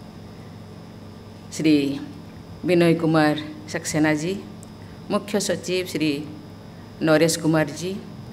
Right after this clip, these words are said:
आईएलबीएस के कुलाधिपति डॉक्टर एस के सरीन जी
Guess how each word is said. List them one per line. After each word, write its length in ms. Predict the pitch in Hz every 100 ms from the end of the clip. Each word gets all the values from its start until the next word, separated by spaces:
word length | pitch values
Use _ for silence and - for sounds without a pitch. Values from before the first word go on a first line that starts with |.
| - - - - -
आईएलबीएस 600 | 180 202 226 185 160 160 160
के 240 | 156 147 151 - -
कुलाधिपति 720 | 165 139 170 160 160 - 156
डॉक्टर 520 | 147 - - 139 135 - - - - - -
एस 220 | - 160 -
के 180 | 151
सरीन 400 | 156 151 151 156 156
जी 160 | 175